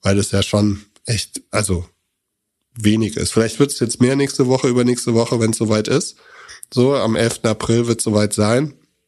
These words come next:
Aber in der heutigen Zeit, ich kann mir kaum vorstellen, wo die Shops sonst das Revenue hinkriegen. Also selbst machen auf Shopify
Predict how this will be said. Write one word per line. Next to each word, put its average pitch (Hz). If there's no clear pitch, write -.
Aber 104
in 104
der 104
heutigen 113
Zeit, 107
ich -
kann 113
mir 117
kaum 120
vorstellen, 110
wo 120
die 113
Shops -
sonst 113
das 110
Revenue 113
hinkriegen. 98
Also 101
selbst 107
machen 110
auf 98
Shopify 113